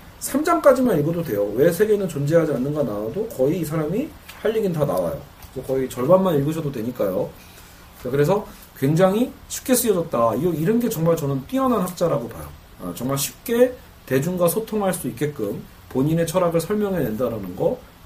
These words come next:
되게 중요한 능력이겠죠. 자, 그래서, 예, 이 가브리엘이 얘기하는, 이 사람이 얘기하는 이제, 예, 방법은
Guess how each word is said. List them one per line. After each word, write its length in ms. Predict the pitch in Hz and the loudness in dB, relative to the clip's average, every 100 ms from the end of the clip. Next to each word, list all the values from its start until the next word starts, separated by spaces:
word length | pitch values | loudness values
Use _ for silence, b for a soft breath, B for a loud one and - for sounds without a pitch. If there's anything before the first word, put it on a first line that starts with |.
| - | -8
되게 160 | 135 | -6
중요한 420 | 139 165 160 143 | -4 -2 0 0
능력이겠죠. 600 | 139 127 139 110 87 - - - - - - - - - - - - - - - - - B B B - | 0 -2 -2 -4 -10 -16 -20 -20 -20 -20 -20 -20 -20 -20 -20 -20 -20 -20 -20 -20 -20 -20 B B B -2
자, 140 | 143 | 0
그래서, 480 | 143 165 156 160 - - B B B - | 4 4 6 4 2 -8 B B B -4
예, 40 | 127 123 | -2 0
이 280 | 123 135 131 | 0 2 0
가브리엘이 640 | 120 135 160 220 214 208 190 | 2 2 2 2 2 2 2
얘기하는, 800 | 135 160 180 160 127 147 120 92 | 2 4 4 4 2 0 -2 -4
이 60 | 110 | -2
사람이 340 | 165 185 185 | 2 2 2
얘기하는 420 | 131 143 160 156 | -2 0 -2 -2
이제, 140 | 127 127 | -2 -2
예, 1300 | 120 107 87 80 - - - - - 95 92 - - | -4 -2 -4 -6 -12 -20 -20 -20 -18 -18 -16 -18 -8
방법은 520 | 127 135 131 185 147 | -4 -2 2 2 0